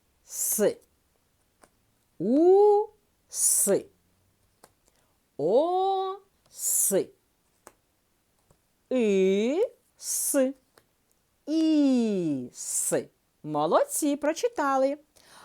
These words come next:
А ось такі склади вміємо читати. Будь ласка.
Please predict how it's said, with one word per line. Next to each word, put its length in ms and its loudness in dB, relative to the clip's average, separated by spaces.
А 120 -2
ось 320 6
такі 440 4
склади 640 0
вміємо 640 -2
читати. 760 -2
Будь 280 -2
ласка. 520 -2